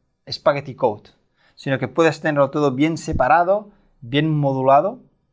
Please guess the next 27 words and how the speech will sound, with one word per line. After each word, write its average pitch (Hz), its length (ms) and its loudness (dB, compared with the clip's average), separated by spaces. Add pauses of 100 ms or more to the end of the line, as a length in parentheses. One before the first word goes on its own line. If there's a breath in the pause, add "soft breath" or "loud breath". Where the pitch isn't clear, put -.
(1300 soft breath)
Am, 180 580 2 (180)
una 214 160 4
vez 208 200 2
hecho 180 460 4
esto, 180 340 4
aprenderemos 151 540 0
también 147 260 -4
a 139 40 6
aplicar 147 480 -2
patrones 151 480 -2
que - 100 -16
son 143 320 -4
más 147 220 0
comunes 147 440 -4
en 143 80 -4
arquitecturas 139 560 -6
distribuidas, 165 840 -2 (320)
como 131 160 0
por 139 80 4
ejemplo 131 280 -4
microservicios 156 880 -6 (180)
o - 80 -16
soa. 190 400 2 (800 soft breath)
Y 208 180 0
lo 202 160 2
que, 180 260 4
as-, 156 560 2